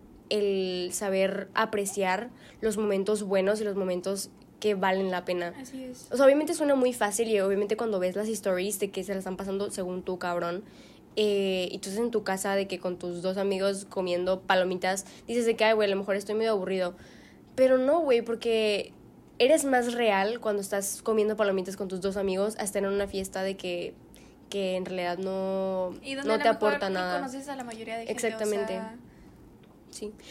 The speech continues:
Speaker 1: ¿Cuántas veces te ha pasado que vas a una fiesta, güey, y luego dices de que, "Ay, ¿por qué vine? Qué hueva"? Porque, güey, todo el ambiente, no sé, como que no
Speaker 2: Son muchas, son muchas personas con diferente ambiente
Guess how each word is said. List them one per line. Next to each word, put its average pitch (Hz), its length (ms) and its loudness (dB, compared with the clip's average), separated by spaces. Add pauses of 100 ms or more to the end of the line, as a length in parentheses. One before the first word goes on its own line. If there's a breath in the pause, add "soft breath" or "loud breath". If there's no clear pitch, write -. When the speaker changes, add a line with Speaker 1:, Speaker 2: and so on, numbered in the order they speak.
(140 loud breath)
Speaker 1:
¿Cuántas 302 320 8
veces 339 220 2
te - 40 4
ha 320 80 6
pasado 285 260 4
que 277 80 2
vas 247 140 4
a - 20 4
una 262 120 2
fiesta, 226 300 0
güey, 208 340 0
y 226 80 -2
luego 208 160 2
dices 214 180 0
de 202 80 -4
que, - 80 -6
"Ay, - 140 -2
¿por 240 160 -6
qué 240 100 -4
vine? 233 260 -2
Qué 202 120 -6
hueva"? 185 260 -2 (360 loud breath)
Porque, 277 260 4
güey, 277 340 2 (160)
todo 254 140 8
el 285 100 6
ambiente, 254 420 4
no 247 120 0
sé, 240 200 -2
como 208 220 -6
que 202 80 -8
no 202 580 0 (260)
Speaker 2:
Son 311 180 -8
muchas, 330 400 -8
son 294 160 -8
muchas 339 320 -8
personas 240 400 -12
con 254 120 -12
diferente 208 400 -12
ambiente 214 380 -10